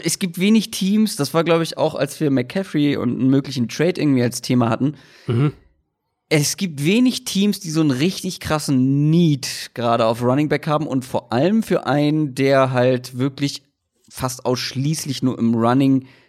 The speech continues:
Speaker 1: Game
Speaker 2: Mhm.
Speaker 1: seine, seine Qualitäten ausspielen kann.
Speaker 2: Ja,
Speaker 1: Und im
Speaker 2: ja.
Speaker 1: Passing Game maximal irgendwie so im Screen, mit Screens, so. Ähm, gerade dafür ist der Markt, finde ich, aktuell relativ begrenzt, wenn man so mal durch die
Speaker 2: Mhm.
Speaker 1: Teams geht.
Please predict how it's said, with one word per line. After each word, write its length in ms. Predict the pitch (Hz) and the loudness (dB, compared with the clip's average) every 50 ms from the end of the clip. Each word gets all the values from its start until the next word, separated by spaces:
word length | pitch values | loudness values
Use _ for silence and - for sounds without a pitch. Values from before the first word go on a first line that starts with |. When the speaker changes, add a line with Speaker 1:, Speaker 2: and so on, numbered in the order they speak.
| _ _ - | _ _ -6
Speaker 1:
Game 600 | 139 113 113 113 120 117 117 117 113 - - - _ _ - | 0 2 2 4 4 4 2 2 0 -2 -4 -12 _ _ -6
Speaker 2:
Mhm. 460 | 113 110 110 110 110 110 110 110 110 - | -4 -2 0 0 0 0 0 0 -2 -4
Speaker 1:
seine, 500 | - 117 120 117 117 117 113 113 110 107 | -4 0 2 2 4 4 4 4 2 2
seine 580 | 107 113 110 110 107 104 107 107 101 104 110 - - | 2 2 2 2 2 2 2 0 -2 -2 -6 -8 -10
Qualitäten 580 | - - 110 113 104 - - 110 110 - 95 | -6 -4 -2 -2 -2 -2 -2 -4 -2 -4 -8
ausspielen 640 | - - 95 101 - - - - 110 107 101 104 95 | -6 -4 -6 -4 -6 -8 -10 -4 -2 0 0 0 -2
kann. 300 | - - - 110 104 - - - - - - | -4 -2 0 0 0 0 -2 -12 -20 -16 -12
Speaker 2:
Ja, 380 | 131 120 113 113 113 113 113 110 | -8 -4 -4 -2 -2 -2 -2 0
Speaker 1:
Und 180 | - 120 113 - | 2 2 2 2
im 100 | 110 107 | 0 0
Speaker 2:
ja. 40 | 117 | 0
Speaker 1:
Passing 240 | 127 113 117 120 113 | 0 2 4 4 4
Game 300 | 110 110 113 95 - - | 4 2 2 -2 -4 -4
maximal 500 | - 107 113 - - 110 110 110 110 92 95 | 0 0 0 0 0 0 2 2 4 2 2
irgendwie 180 | 107 107 104 | 2 2 2
so 80 | 101 104 | 2 0
im 160 | 78 95 98 | 0 -2 -2
Screen, 560 | - - - - 107 104 98 90 82 - - _ _ _ _ - | -4 -6 -4 0 0 2 2 2 0 -2 -6 _ _ _ _ -4
mit 220 | - 113 110 - - | -2 -2 -2 -2 -4
Screens, 500 | - - 110 98 90 - - - - _ _ | -6 -4 -4 -4 -4 -6 -10 -16 -16 _ _
so. 200 | - 92 - - - - - 170 - - 143 127 - - | -8 -8 -8 -8 -12 -12 -12 -12 -12 -12 -14 -16 -10 0
Ähm, 280 | 139 139 135 135 131 - - | 2 2 2 2 0 -4 -8
gerade 460 | 117 127 143 127 135 147 160 156 143 | -10 -6 -4 0 2 2 2 2 4
dafür 440 | 131 135 139 151 147 - 165 156 - | 4 6 4 4 2 2 0 0 0
ist 240 | 147 151 - - - | 0 -2 -2 0 2
der 120 | 175 156 | 2 4
Markt, 420 | 156 147 127 117 131 160 - - - | 4 4 4 4 2 0 -2 -6 -12
finde 380 | - - - 151 170 190 226 | -12 -4 -2 0 0 0 0
ich, 260 | - 233 214 190 - | -2 -4 -8 -8 -6
aktuell 560 | - 180 - - - 190 - - - 165 170 165 | -8 -8 -8 -8 -10 -10 -6 -4 -2 -2 -2 -2
relativ 640 | 139 151 151 160 160 151 - - - 151 - _ | -2 -2 0 0 -2 -4 -4 -8 -8 -8 -10 _
begrenzt, 640 | - 143 127 - 127 113 123 127 127 117 120 - | -4 -4 -4 -4 -2 0 2 4 4 2 2 0
wenn 100 | 113 113 | 0 2
man 120 | 120 120 117 | 2 2 2
so 100 | 117 117 | 2 2
mal 140 | 113 113 110 | 2 2 2
durch 180 | 113 110 - | 2 -2 -2
die 100 | - 107 | -2 -6
Speaker 2:
Mhm. 40 | - | -2
Speaker 1:
Teams 500 | - 123 120 120 127 - 110 - - - | 0 2 4 4 4 4 4 0 -4 -2
geht. 340 | - 113 110 110 107 101 - | 0 2 4 4 4 2 0